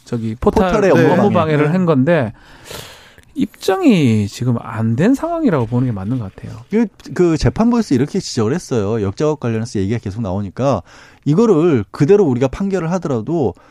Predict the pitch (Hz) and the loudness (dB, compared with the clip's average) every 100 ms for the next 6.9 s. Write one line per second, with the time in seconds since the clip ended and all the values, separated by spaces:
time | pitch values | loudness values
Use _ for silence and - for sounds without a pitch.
0 | - - 139 202 226 208 170 - 139 190 | -20 -2 0 2 0 -2 -6 -2 -2 -2
1 | - 143 156 - 127 - 123 156 196 170 | -4 -2 0 0 0 2 2 4 2 2
2 | 143 165 165 117 110 123 113 170 - - | 2 2 2 2 4 2 2 -2 -2 -2
3 | 254 196 185 147 - - - 147 240 160 | 0 2 0 -2 -8 -20 -4 4 4 4
4 | 131 254 262 226 156 139 185 156 120 190 | 2 2 4 2 0 0 -2 -2 -2 -2
5 | 110 110 - 302 196 127 156 175 143 226 | -2 -6 -4 0 2 4 2 0 0 2
6 | 196 123 170 135 147 151 - - 190 | 4 4 2 0 -2 -4 -6 -4 -2